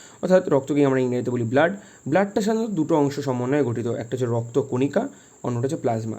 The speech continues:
দেখ, রক্তকণিকাকে ইংরেজিতে বলা হচ্ছে ফর্মড এলিমেন্ট। ফর্মড এলিমেন্ট মানে যে ধরনের, যে সমস্ত কোষগুলো বা কণিকাগুলো বা দানা বলতে পারিস, মানে, এটা বোঝার জন্য বলছি জেনারেলি, বা যে কোষগুলো সাধারণত কী করে, সাঁতার কাটে। মানে, মনে কর প্লাজমা,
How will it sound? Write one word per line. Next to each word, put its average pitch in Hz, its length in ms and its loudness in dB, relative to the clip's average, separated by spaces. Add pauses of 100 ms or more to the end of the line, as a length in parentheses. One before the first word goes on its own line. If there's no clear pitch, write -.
দেখ, 202 160 0
রক্তকণিকাকে 190 640 2
ইংরেজিতে 151 360 2
বলা 151 140 0
হচ্ছে 147 140 -4
ফর্মড 139 480 2
এলিমেন্ট। 123 420 0 (400)
ফর্মড 156 260 2
এলিমেন্ট 196 280 6
মানে 139 280 0 (360)
যে 139 180 2
ধরনের, 170 380 0
যে 131 100 -4
সমস্ত 165 340 -4 (160)
কোষগুলো 143 500 2
বা 120 80 -4
কণিকাগুলো 120 680 0
বা 170 220 -2
দানা 123 380 -2
বলতে 117 260 -2
পারিস, 135 360 -6
মানে, 131 200 -2
এটা 117 140 -4
বোঝার 117 320 -2
জন্য 113 220 -6
বলছি 110 320 -6
জেনারেলি, 117 400 -2 (400)
বা 143 80 0
যে 135 140 2
কোষগুলো 170 560 2
সাধারণত 156 440 0
কী 143 120 -6
করে, 165 240 0 (260)
সাঁতার 131 460 0
কাটে। 117 340 -4 (240)
মানে, 139 140 2
মনে 175 200 2
কর 135 200 0
প্লাজমা, 131 560 -2